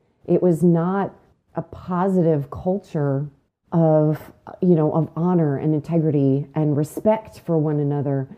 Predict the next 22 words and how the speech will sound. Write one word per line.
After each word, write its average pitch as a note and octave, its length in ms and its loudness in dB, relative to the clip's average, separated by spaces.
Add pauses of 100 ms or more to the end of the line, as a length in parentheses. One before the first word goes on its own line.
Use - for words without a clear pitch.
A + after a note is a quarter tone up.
(320)
that C#3 480 -2
in F3 160 4
a - 60 0
culture F3 400 2
that D3 220 0
built E3+ 460 0
trust. - 580 -8 (200)
And F3+ 120 2
so F3+ 120 2
that A3 220 2
was F3+ 120 2
very E3 240 2
disillusioning D3 760 0
for C#3 220 -6
me, C3+ 320 0 (340)
um, C#3+ 220 -6
to - 140 -6
be E3 440 2
in E3 120 0
a C#3+ 60 -2
culture D#3+ 580 -2
that C#3+ 340 0